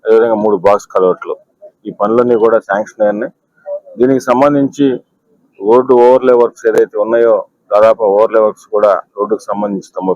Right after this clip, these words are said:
పర్సెంట్ పూర్తయినాయి. అయితే బ్యాలెన్స్ వర్క్లు, సిప్సీల్ జాయింట్లు కానీ, మూడు బాక్స్ కలవట్లు కూడా ఇంకా కాలేదు. దాని మీద ప్రత్యేకంగా శాసనసభ్యులు సేరెడ్డి గారు ఇటీవల కాలంలో కూడా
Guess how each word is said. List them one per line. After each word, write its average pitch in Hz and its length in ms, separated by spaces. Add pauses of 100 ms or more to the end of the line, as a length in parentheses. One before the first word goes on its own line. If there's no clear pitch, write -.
పర్సెంట్ 92 340
పూర్తయినాయి. - 460 (600)
అయితే 143 140 (120)
బ్యాలెన్స్ 139 420
వర్క్లు, 135 340 (460)
సిప్సీల్ - 420
జాయింట్లు 120 380
కానీ, 120 180 (300)
మూడు 123 260
బాక్స్ 113 260
కలవట్లు 107 420
కూడా 107 180 (480)
ఇంకా 110 140 (120)
కాలేదు. 110 380 (520)
దాని 104 200
మీద 110 140 (140)
ప్రత్యేకంగా 107 520 (680)
శాసనసభ్యులు 104 640
సేరెడ్డి 104 400
గారు 98 240
ఇటీవల 98 300
కాలంలో 98 300 (100)
కూడా 95 160